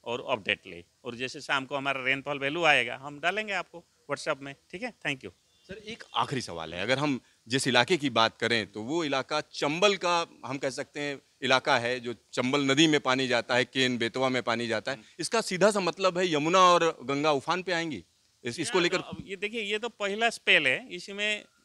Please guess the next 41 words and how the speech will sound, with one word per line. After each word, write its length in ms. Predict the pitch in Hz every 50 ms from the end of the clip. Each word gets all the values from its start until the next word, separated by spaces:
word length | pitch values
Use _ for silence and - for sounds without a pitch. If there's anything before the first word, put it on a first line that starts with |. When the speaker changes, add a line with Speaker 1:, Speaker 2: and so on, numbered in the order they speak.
| _ _ _ _ _ _ _
Speaker 1:
पहले 280 | 156 151 156 165 180 196
जो 120 | 180 185
ग्राउंड 340 | 175 160 156 156 156 170 180
वाटर 300 | 175 170 156 139 156 147
है 120 | 147 147 151
वो 340 | 151 151 156 156 156 160 - _ _ _ _ _ _
या 160 | 139 147 147 - - _
अपर 280 | 131 135 - - 165 156
सॉइल 340 | - - 160 135 135 147 151
है 60 | 147
वो, 140 | 139 135 139
वो 280 | 156 156 156 165 - - _ _ _ _ _
थोड़ा 140 | 165 147 139
सोच 280 | - - 156 143 127 139
लेगा 300 | 123 117 110 123 143 175
या 160 | 170 151 147
थोड़ा 200 | 139 _ 147 135
सोक 260 | - - - 170 143 _
करेगा, 340 | - 131 120 117 117 151 226 - _ _ _ _ _ -
फिर 80 | 226 240 -
टाइम 220 | 226 190 170 175
के 120 | 175 180 175
साथ 180 | - 196 214 233 226
फिर 140 | - 202 165
रेन, 200 | 147 147 143 143 139
जब 140 | 143 143
सेकंड 320 | - - - 131 - 151 143
स्पेल 240 | - - 156 143 135
मैंने 160 | 139 135 131
बताया 280 | 123 120 - 131 131
फ़ाइव 240 | 127 - 135 123 110 - -
to 60 | 123
सेवन 280 | - 135 120 117 113 113
आएगा, 320 | 110 110 113 135 185 254 - _ _ _ _ _
उसमें 240 | 202 214 - 269 269
ज़्यादा 260 | 214 151 135 135 151
आएगा 240 | 139 117 120 123 143
फ्लड 260 | 170 - 143 120 95
इम्पैक्ट। 340 | 92 95 - _ - 95 - _ _ _ _ _ _ _
Thank 180 | 175 165 151
you। 60 | -